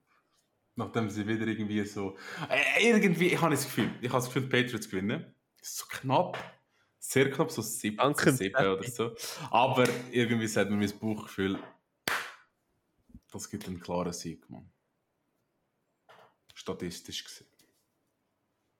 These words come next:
Speaker 2: Ja. Gehen wir, äh, weiter. Die Lions gegen Bucks. Was sagen ihr hier?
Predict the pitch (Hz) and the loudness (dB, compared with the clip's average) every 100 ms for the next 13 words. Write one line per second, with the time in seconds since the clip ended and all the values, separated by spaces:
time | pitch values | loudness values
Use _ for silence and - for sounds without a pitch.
0 | _ _ _ _ _ _ - - - 139 | _ _ _ _ _ _ -10 -4 -2 -4
1 | - _ _ _ _ _ _ _ - 123 | -10 _ _ _ _ _ _ _ 0 2
2 | 120 117 117 123 - - 214 - _ _ | 2 0 0 -2 -6 -6 -6 -8 _ _
3 | _ _ _ 113 123 135 139 - 127 - | _ _ _ -4 -2 -2 -4 -8 -8 -2
4 | 139 170 - - _ - - 120 123 120 | 0 0 -6 -16 _ -20 -4 -2 0 -2
5 | 117 131 180 | -4 -4 -6